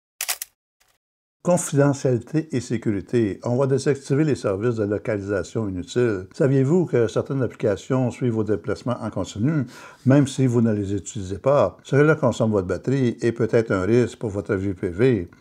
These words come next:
Mais attention, ne désactivez pas toutes ces options-là, car il y en a qui sont importantes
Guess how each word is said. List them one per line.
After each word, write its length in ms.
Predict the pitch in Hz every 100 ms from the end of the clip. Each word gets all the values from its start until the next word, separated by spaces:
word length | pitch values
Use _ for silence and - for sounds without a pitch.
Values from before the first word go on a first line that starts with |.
| - -
Mais 180 | 151
attention, 680 | 131 117 117 - - 131 123
ne 100 | 107 107
désactivez 500 | 110 117 - 113 104
pas 180 | 127
toutes 160 | 120 117
ces 180 | 117 101
options-là, 540 | 98 - 90 135 113 - - -
car 140 | 143 131
il 60 |
y 60 | 117
en 120 | 110
a 40 | 120
qui 60 |
sont 180 | 117 101
importantes 600 | 101 98 - 139 123 -